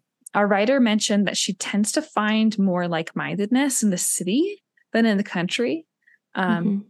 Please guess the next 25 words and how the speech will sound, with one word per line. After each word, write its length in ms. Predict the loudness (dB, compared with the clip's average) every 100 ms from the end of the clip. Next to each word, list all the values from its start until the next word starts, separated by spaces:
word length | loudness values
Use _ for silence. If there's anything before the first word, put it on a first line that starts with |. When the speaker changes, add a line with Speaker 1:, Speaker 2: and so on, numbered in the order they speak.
| _
Speaker 1:
but 100 | -2
I 100 | 0
would 80 | 0
encourage 440 | 0 -2 -4 -2 -2
her 120 | -4
to 120 | -4
seek 400 | -4 -2 -4 -2
out 340 | 0 0 -2
those 540 | -2 -2 -2 -2 -4 -4
in 100 | -4
her 200 | -4 -4
immediate 560 | -2 -2 -2 -2 -4 -6
context 680 | -8 -8 -6 -8 -6 -8 -8
that 120 | -6
share 420 | -4 -4 -6 -4
some 300 | -4 -4 -4
of 200 | -6 -8
the 80 | -14
things 360 | -8 -6 -4 -4
in 120 | -2
common 360 | 0 0 -2 -4
that 100 | -4
she's 240 | -6 -2
thinking 320 | -2 -2 -4
about. 340 | -4 -4 -4